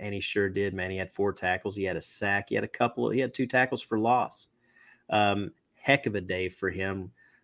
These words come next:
Um, so, man, hats off to Greg, uh, uh, to Gary. He is the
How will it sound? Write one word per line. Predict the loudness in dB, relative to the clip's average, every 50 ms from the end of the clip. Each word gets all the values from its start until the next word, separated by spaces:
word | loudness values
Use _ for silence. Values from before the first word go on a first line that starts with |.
| _ -4
Um, | -2 0 2 2 2 0 -2 -6 -8 -10 -12 -10
so, | -6 -2 0 2 2 2 2 0 -2 -4 -6 _ _ _ _ _ -10
man, | -4 -2 0 0 -2 -2 -6 -12 _ -20 -10
hats | -2 2 2 2 2 2 2
off | 4 4 2 2 -2
to | -10 -10
Greg, | -6 -2 -2 0 2 2 0 0 -2
uh, |
uh, | -4 -4 -4 -4 -4 -6 -6 -8 -8
to | -4 -4 -4
Gary. | -2 0 0 2 2 2 0 0
He | -2 -4 -6 -6
is | -4 -4 -4 -4 -4 -4 -4 -6 -8 -8 -10 -12 -16 _ _ _ -20 -20 -20 -16 -12 -10 -2 4
the | 4 4